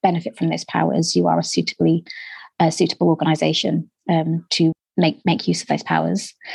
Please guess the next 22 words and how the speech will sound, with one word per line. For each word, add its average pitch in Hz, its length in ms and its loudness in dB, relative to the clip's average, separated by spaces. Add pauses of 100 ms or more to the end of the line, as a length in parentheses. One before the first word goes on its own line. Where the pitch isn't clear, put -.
(600)
And 220 140 6
also 208 180 2
Scottish 202 360 0
Government 165 320 0
has 165 100 -2
also, 160 460 0 (320)
um, 165 180 2
been 165 200 0
looking 165 240 -2
at - 120 -2
what - 140 -6
they 196 100 6
want 165 200 0
to - 60 -6
do 160 300 0 (180)
in 165 220 2
terms 165 320 -2
of 170 80 -4
heat 196 180 -4
networks - 440 -4
in 165 80 0
Scotland. 170 600 -4